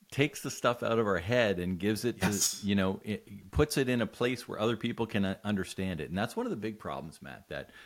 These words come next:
Speaker 1: a lot of small business owners have, is that everything lives in their own noggin. And they, they, well, here's another one, right? You've heard it, I'm sure, before. The word assume makes an ass of you and me,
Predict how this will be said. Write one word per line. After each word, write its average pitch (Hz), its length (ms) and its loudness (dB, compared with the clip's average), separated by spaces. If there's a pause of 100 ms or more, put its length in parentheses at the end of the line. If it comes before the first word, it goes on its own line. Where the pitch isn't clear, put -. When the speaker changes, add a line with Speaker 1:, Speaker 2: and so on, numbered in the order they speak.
(160)
Speaker 1:
a - 60 -6
lot 90 140 2
of 87 80 -4
small 78 240 -4
business 76 400 -4
owners 69 300 -8
have, 55 280 -6
is 67 140 -12
that 71 260 -6
everything 92 500 0
lives 76 260 -4
in 76 80 -4
their 67 140 -4
own 71 220 -4
noggin. 71 480 -4 (500)
And 80 520 -4 (920)
they, 127 300 2 (140)
they, 117 360 0 (480)
well, 92 280 -2 (100)
here's 101 220 0
another 87 240 0
one, 76 200 -6
right? 87 240 -4 (480)
You've 104 320 0 (140)
heard 101 180 2
it, 90 240 -2
I'm 87 160 -2
sure, 87 240 -2
before. 82 600 -2 (240)
The 98 100 2
word 98 340 4
assume 85 640 2 (560)
makes 98 260 0
an 101 120 -2
ass 107 380 0
of 85 160 -4
you 98 340 2
and 85 260 0
me, 90 340 0